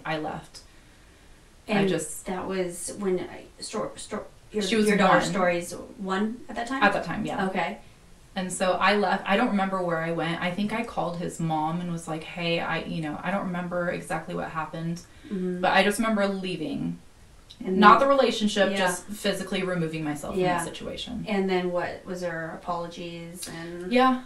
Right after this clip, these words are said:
Speaker 2: Yeah.
Speaker 1: Of course.
Speaker 2: Yeah. And then you ended up going back,
Speaker 1: Mm-hmm.
Speaker 2: right? Yeah.
Speaker 1: Yep.
Speaker 2: And then, but it didn't stop. It just continued.
Speaker 1: Yeah. There was a lot more, like, verbal abuse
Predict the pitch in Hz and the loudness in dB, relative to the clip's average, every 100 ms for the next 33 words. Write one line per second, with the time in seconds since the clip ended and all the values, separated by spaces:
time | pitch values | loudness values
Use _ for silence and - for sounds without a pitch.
0 | - - 180 165 - 220 294 226 170 - | -8 -4 -2 -2 -4 -6 0 0 -2 -8
1 | - - - - - - - - 196 185 | -8 -6 -6 -6 -16 -20 -20 -10 -2 2
2 | 185 180 180 180 - 180 180 170 160 - | 2 2 0 -4 -4 -2 0 0 -4 -4
3 | 233 339 - 175 180 - - 180 156 - | -2 -2 -4 -6 -4 -6 -8 -6 -6 -2
4 | 202 185 175 - 180 175 - 180 156 - | 0 0 -2 -2 0 2 0 -4 -4 -4
5 | 151 - - 151 - 170 165 170 180 - | -6 -6 -10 -12 -10 -8 -8 -10 -12 -16
6 | - - - - - - - - 226 208 | -20 -20 -20 -20 -20 -20 -10 0 4 6
7 | 175 - - - - - - - - 226 | 6 2 -4 -12 -20 -20 -20 -20 -4 0
8 | 233 240 240 226 214 233 240 233 233 240 | 2 4 4 4 4 2 2 2 2 0
9 | 233 - - - - 208 175 170 180 180 | -2 -12 -20 -20 -12 -6 -4 -6 -4 2
10 | 180 196 233 240 262 294 294 - - | 4 4 0 0 0 0 -2 -4 -10